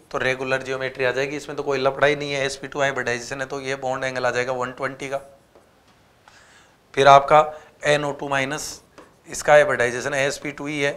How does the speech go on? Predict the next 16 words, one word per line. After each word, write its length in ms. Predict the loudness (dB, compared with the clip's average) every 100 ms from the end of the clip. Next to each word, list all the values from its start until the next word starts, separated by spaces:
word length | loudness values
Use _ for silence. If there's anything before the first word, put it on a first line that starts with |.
| -8 -20 -12
लेकिन 220 | -8 -6
एक 220 | -4 -4 -4
लोन 220 | -4 -6
पेयर 240 | -4 0
आने 160 | 0 0
से 100 | -6
थोड़ा 220 | -6 -4
दब 200 | -4 -4
जाएगा 300 | -2 -2 -2 -4
बॉन्ड 260 | -4 -6
एंगल, 220 | -6 -8 -10 -20 _ _ _ _ -14
किसके 260 | -8 -6
साथ 160 | 0 0
चला 200 | 0 -2
जाएगा 240 | 0 0 -2
ये? 220 | -6